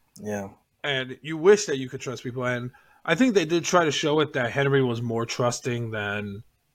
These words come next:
Speaker 1: Mm-hmm. Yeah, I,
Speaker 2: than
Speaker 1: I
Speaker 2: Mel
Speaker 1: think
Speaker 2: Gibson's
Speaker 1: so.
Speaker 2: character.
Speaker 1: Yeah.
Speaker 2: 'Cause, 'cause he was willing to go along. He's like, "All right, we're in this together." You know what I mean? The only way it, it would have worked out if he was like, "All right,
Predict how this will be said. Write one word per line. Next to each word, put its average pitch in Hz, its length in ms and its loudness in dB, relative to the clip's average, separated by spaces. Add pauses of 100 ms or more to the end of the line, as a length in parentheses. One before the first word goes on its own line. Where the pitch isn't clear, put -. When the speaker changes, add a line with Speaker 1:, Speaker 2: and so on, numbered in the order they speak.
(360)
Speaker 1:
Mm-hmm. 120 480 -6
Yeah, 123 360 4
I, 123 120 8
Speaker 2:
than 127 100 2
Speaker 1:
I 151 60 6
Speaker 2:
Mel 131 80 0
Speaker 1:
think 120 140 0
Speaker 2:
Gibson's 135 320 2
Speaker 1:
so. - 40 -12
Speaker 2:
character. 110 340 -4
Speaker 1:
Yeah. 104 220 -2 (120)
Speaker 2:
'Cause, 147 200 -2
'cause 143 140 -4
he 180 80 2
was 151 120 0
willing 165 200 4
to 151 80 0
go 156 120 4
along. 151 280 6
He's 135 80 -4
like, 139 100 0
"All 143 100 6
right, 147 120 6
we're 135 180 2
in 143 60 -2
this 139 160 -4
together." 143 600 0 (720)
You 143 140 0
know 139 60 6
what 135 60 6
I - 20 4
mean? 143 440 0 (140)
The 139 200 0
only 180 260 6
way 180 320 4
it, 156 60 2 (160)
it 170 80 2
would 147 200 4
have 147 200 2 (880)
worked 139 440 4
out 160 380 4 (800)
if 143 160 0
he 165 80 -4
was 156 180 0
like, 135 240 0
"All 160 140 6
right, 120 320 2